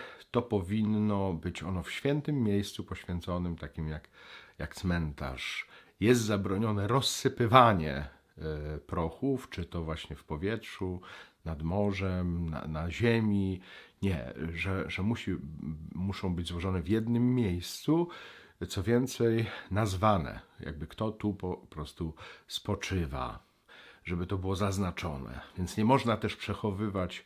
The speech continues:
prochów, nawet tego chyba prawo zabrania, w, w swoim domu, gdzieś właśnie na meblach, na kominku, czy gdzie tam byśmy znaleźli, e, miejsce. To też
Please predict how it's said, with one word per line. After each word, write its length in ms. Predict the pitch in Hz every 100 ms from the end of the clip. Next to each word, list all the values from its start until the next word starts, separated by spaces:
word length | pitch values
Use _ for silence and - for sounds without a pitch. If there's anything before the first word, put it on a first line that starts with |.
| - - - _
prochów, 560 | 104 101 104 98 85 95
nawet 280 | 85 85 -
tego 200 | 82 85
chyba 220 | - 82
prawo 380 | - 117 104 95
zabrania, 600 | 101 98 101 104 113 127 - - - - -
w, 480 | - - 90 -
w 40 | -
swoim 460 | - 120 117 110
domu, 340 | 107 113 117 101
gdzieś 560 | 85 92 - - - - - - - -
właśnie 320 | 78 - 87
na 340 | 85 80 82 78
meblach, 880 | 85 92 95 82 90 92 92 90 92
na 140 | 82
kominku, 800 | - 87 87 90 87 - 87 85
czy 180 | - 76
gdzie 240 | 71 78
tam 300 | 82 80 85 - - - - - - _
byśmy 400 | 78 80 - 90
znaleźli, 640 | 82 90 85 78 90 92 85 - -
e, 40 | 82 85 85 82 82 87 82 95
miejsce. 640 | 98 90 85 - - 123
To 160 | 123 123
też 640 | - 120 117 - -